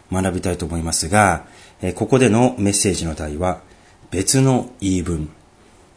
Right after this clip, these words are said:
別の言い分。ですね。えー、エリフがですね、「私にも言い分があるんだ」ということを言っていますが、えー、これまではヨブと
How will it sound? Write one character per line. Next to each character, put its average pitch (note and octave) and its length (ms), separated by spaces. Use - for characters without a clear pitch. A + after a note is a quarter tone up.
別 F2 240
の F#2+ 320
言 E2+ 140
い E2 60
分。 D#2 240
で - 40
す - 100
ね。 F2+ 200
え E2 440
ー、 D#3 60
エ E3 40
リ D#3 100
フ F#2+ 140
が E2 100
で D2+ 80
す - 120
ね、 G2+ 220
「私 B2+ 340
に C#3 80
も E2+ 220
言 A#2 160
い B2+ 40
分 B2 180
が A#2 180
あ G2+ 80
る G2 120
ん - 60
だ」 - 80
と C3+ 100
い B2+ 60
う B2 60
こ B2 100
と G#2+ 140
を - 220
言 G2 100
っ - 20
て - 140
い D#2+ 40
ま D2+ 100
す - 120
が、 F#2 280
え D#2 180
ー、 - 40
こ - 120
れ D#3 80
ま D#3+ 140
で A2 100
は A2 360
ヨ D3 160
ブ C#3 260
と F3 340